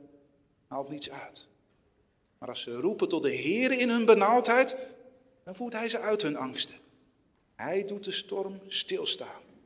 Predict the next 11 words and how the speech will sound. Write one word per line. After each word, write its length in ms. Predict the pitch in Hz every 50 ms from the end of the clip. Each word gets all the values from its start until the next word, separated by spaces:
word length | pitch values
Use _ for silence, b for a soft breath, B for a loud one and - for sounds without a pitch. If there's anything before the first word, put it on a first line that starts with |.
| _ _ _ _ _ _ _ _ _ _ _ _
zodat 220 | - - 123 110 -
de 60 | 117
golven 580 | - - - 147 147 147 147 - 147 147 147 -
stilzwijgen. 840 | - - - - 160 151 123 - 113 107 101 98 - - - - - - _ _ _ _ _ _ _ _ _ _ _ _ _ _ _ _ _ _ _ _ _ _ _ _ _ _
Of 120 | - -
denk 160 | - 127 123 123
aan 60 | 113
Psalm 260 | - - 123 120 117
drieënnegentig. 720 | 120 120 123 123 117 120 117 - - - - - - - - - _ _ _ _ _ _ _ _
"Maar 140 | - 123 117
Heere, 320 | 123 127 135 131 127 -